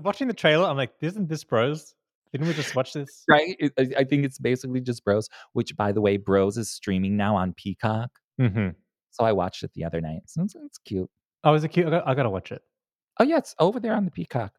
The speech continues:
Speaker 1: Okay, I'll tune in.
Speaker 2: Yep. Tune in. Um, but I think, okay, I think that's it. Have we covered everything for this week, for this moment?
Speaker 1: Basically, basically.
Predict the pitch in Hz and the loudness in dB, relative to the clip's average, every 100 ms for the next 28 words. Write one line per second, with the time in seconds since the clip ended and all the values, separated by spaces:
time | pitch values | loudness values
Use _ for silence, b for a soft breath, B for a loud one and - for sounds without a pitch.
0 | - 135 113 90 87 110 98 110 95 87 | -6 -4 -2 -4 -6 -10 -4 -2 -2 -4
1 | 90 175 _ _ _ _ _ _ _ - | -8 -10 _ _ _ _ _ _ _ -2
2 | 165 147 135 - _ _ 151 151 147 156 | 0 2 -2 -6 _ _ 2 2 0 0
3 | 147 - 226 - 131 120 101 117 131 _ | 0 0 -2 0 0 0 0 -2 -2 _
4 | 170 170 170 170 - 156 151 143 139 135 | 0 0 0 -2 -2 -2 -2 -2 -4 -6
5 | - 143 143 147 143 135 160 135 151 156 | -2 0 2 0 0 -4 -4 -4 -4 -6
6 | - 160 147 - 151 135 131 143 147 170 | -4 -4 -6 -4 -2 4 6 6 4 2
7 | 117 98 101 101 104 - 113 - | 2 2 0 0 0 0 -4 -6